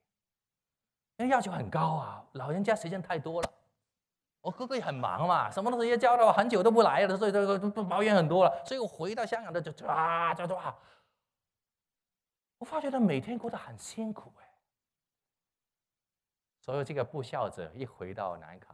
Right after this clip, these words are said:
的时候，我跟神祷告，我说：“神啊，第一，人不需要那么老的，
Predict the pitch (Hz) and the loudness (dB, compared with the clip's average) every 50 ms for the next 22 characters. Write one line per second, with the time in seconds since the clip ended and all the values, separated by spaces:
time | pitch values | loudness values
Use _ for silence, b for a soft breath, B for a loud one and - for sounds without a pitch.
0 | _ _ 82 80 _ _ 85 73 78 80 80 - 104 95 85 85 80 - 69 67 | _ _ -20 -20 _ _ -20 -20 -18 -20 -20 -18 -18 -18 -18 -20 -20 -20 -20 -20
1 | _ 80 78 78 76 - 104 92 - - - 76 78 80 69 _ _ _ _ _ | _ -20 -20 -20 -18 -16 -16 -16 -16 -16 -20 -20 -20 -20 -20 _ _ _ _ _
2 | _ _ _ _ _ 117 120 131 139 135 _ _ _ _ _ _ _ _ _ _ | _ _ _ _ _ -14 -14 -14 -14 -18 _ _ _ _ _ _ _ _ _ _
3 | _ _ _ _ _ _ _ _ _ _ _ _ _ _ _ _ - - 135 196 | _ _ _ _ _ _ _ _ _ _ _ _ _ _ _ _ -6 -6 -4 -2
4 | 226 233 214 - _ - 180 196 - - 220 208 202 202 180 151 110 - - - | -2 -6 -6 -10 _ -12 -12 -12 -10 -10 -10 -8 -8 -8 -10 -10 -12 -16 -20 -20
5 | _ _ | _ _